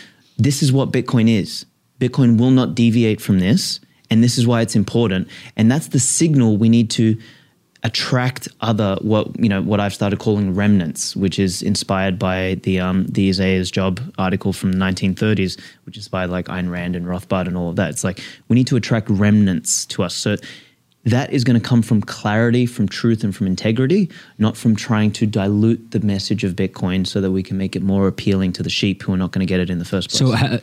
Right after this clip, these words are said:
Speaker 2: I, I guess my question off of that would be, I think most people assume that that,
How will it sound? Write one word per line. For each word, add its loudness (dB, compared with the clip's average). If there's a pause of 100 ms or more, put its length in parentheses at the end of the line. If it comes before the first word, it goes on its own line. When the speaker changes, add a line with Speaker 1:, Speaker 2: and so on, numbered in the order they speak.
Speaker 2:
I, 2
I 2
guess 2
my 4
question 0
off 0
of 2
that 4
would 4
be, 4
I 0
think 2
most 2
people 0
assume 4
that 2
that, 0